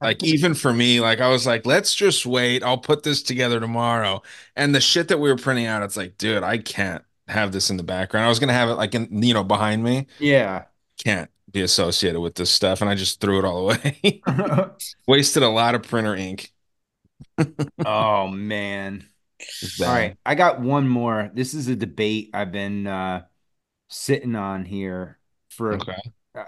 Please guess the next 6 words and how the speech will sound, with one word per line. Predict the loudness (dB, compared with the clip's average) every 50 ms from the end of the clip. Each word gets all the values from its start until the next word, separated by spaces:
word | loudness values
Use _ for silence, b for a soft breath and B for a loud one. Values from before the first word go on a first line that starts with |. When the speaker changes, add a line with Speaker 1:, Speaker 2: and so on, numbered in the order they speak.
| -14
Speaker 2:
it's, | -10 -10 -8 -8 -10 -12 -12 -8 -6
uh, | -4 -4 -2 -4 -4 -6
from | -8 -12 -10 -6 -2 -2 0 0 0
Speaker 1:
Animal | 0 0 -2 -2 -4 -4
related? | -4 -2 -2 0 0 0 -2 -4 -6 -10 -16 -20 _ _ _ _ _ _ _ -2
Speaker 2:
No. | 0 0 2 2 2 2 4 4 4 6 6 6 6 6 4 4 0 -2 -8 -10 -12 -14 -18